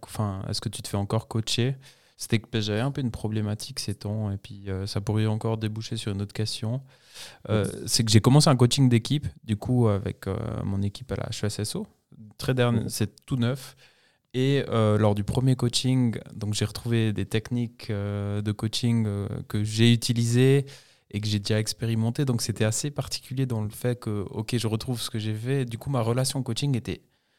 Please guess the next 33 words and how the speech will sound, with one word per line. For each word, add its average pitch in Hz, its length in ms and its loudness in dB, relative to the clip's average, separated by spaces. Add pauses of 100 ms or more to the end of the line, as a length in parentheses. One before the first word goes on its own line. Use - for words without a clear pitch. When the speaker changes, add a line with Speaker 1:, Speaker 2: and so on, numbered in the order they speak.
(440)
Speaker 1:
hyper 135 320 -10
complexe 135 380 -6
et 131 40 -2
j'arrivais 113 300 4
pas 151 140 2
à - 20 0
me 156 80 2
dire, « 135 240 2
Ok, 117 140 0
je 131 60 6
suis 117 180 0
vraiment 117 320 4
intégré. » 120 340 2
J'étais 131 220 0
plutôt 135 280 -4
distant 131 680 0
et, 113 260 0 (720)
et, - 300 -6
et 123 40 0
c'était - 200 0
assez 117 240 2
bizarre 127 400 2
comme 113 140 -2
relation. 117 340 0
Et 143 40 0
je 113 100 -4
me 107 60 0
suis 120 180 -2
dit, « 139 180 -2 (400)
Mais - 180 -14
est-ce - 180 -4
qu'en - 220 -12
fait, 143 220 -12